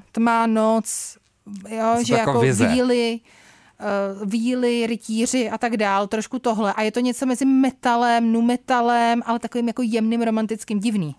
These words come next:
Speaker 1: divný.
Speaker 2: Takový ten jako kytarový revival z roku dva tisíce pět.
Speaker 1: Divný. A ještě tam byla jedna písnička, která mě, myslím
Speaker 2: Jsme, jaký jsme,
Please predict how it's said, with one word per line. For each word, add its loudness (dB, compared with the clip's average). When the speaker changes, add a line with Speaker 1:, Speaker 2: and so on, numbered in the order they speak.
Speaker 1:
divný. -4
Speaker 2:
Takový -2
ten 0
jako 0
kytarový 0
revival 0
z -2
roku -2
dva -2
tisíce -4
pět. -2
Speaker 1:
Divný. -4
A -10
ještě -8
tam -2
byla 0
jedna -2
písnička, -8
která -4
mě, -2
myslím -4
Speaker 2:
Jsme, 2
jaký -2
jsme, -2